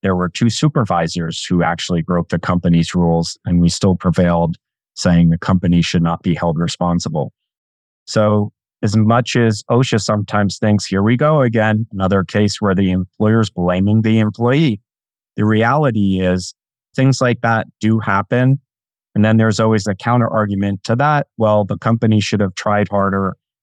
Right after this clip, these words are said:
or done more, or, "Their safety culture must be lacking."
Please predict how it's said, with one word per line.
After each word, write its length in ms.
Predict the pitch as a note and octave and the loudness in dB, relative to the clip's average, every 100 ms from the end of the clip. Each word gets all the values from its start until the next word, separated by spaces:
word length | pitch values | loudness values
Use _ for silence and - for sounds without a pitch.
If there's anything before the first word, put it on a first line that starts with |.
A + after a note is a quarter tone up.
| - | -2
or 100 | G2+ | 0
done 300 | G2 G#2 G2+ | 2 2 2
more, 520 | G2 F#2 F#2 F#2 E2+ | 0 0 0 0 -4
or, 160 | - F#2 | -4 0
"Their 120 | F2 | 0
safety 400 | E2+ A2 G#2+ A2 | 0 0 0 -2
culture 400 | G2 G#2+ G2 G#2 | -2 -2 -2 0
must 260 | G2 F#2 - | 0 0 0
be 120 | G2 | 0
lacking." 580 | F2 E2+ F2 - F2 | 0 -2 -2 -2 -4